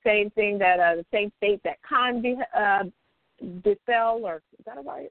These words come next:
is that the right word? I don't know. Might be a word. But I think the ending is gonna be the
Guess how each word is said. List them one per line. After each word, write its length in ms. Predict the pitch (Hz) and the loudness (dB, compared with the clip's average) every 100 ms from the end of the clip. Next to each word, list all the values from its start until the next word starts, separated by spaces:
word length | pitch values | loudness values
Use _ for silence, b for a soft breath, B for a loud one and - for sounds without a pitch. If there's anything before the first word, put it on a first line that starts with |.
| - | -12
is 60 | 190 | -8
that 140 | - | -6
the 60 | - | -6
right 220 | - - | -6 -8
word? 300 | - 143 139 135 _ _ - | -4 -4 -4 -8 _ _ -4
I 60 | 180 | 0
don't 140 | 160 | 0
know. 200 | 143 151 - | -2 -6 0
Might 200 | 208 170 | 2 2
be 80 | |
a 40 | 151 | 2
word. 240 | 156 151 B B B | 2 -2 B B B
But 120 | - 226 - | -2 0 -2
I 120 | 294 | -4
think 220 | 381 339 | -4 -10
the 140 | 277 269 | -10 -10
ending 280 | 277 254 | -8 -10
is 100 | 240 | -12
gonna 200 | 214 240 | -12 -14
be 160 | 226 233 | -14 -14
the 120 | 214 | -14